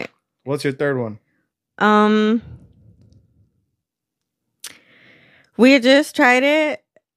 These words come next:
Speaker 1: um, last week, and it was the best seafood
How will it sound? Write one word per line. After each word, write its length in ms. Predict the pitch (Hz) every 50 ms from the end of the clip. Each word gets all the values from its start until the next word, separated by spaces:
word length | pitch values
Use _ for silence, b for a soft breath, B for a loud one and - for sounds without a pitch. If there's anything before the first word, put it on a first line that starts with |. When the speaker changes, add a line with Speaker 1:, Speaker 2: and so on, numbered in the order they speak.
| -
Speaker 1:
um, 680 | 208 214 214 208 196 196 196 190 190 190 185 190 220 208 - _ _ _ _ _ _ _ _ _ _ _ _ _ _ _ _ -
last 360 | 196 - 208 214 220 - -
week, 360 | 254 269 285 285 - - - _ _ _ _ _ _ _ _ _ -
and 180 | 196 208 202 196
it 60 | 202
was 240 | 202 202 208 202 -
the 100 | 202 190
best 500 | 170 - 196 190 196 214 240 - - _
seafood 720 | - 208 202 196 _ - 180 170 170 165 165 165 180 196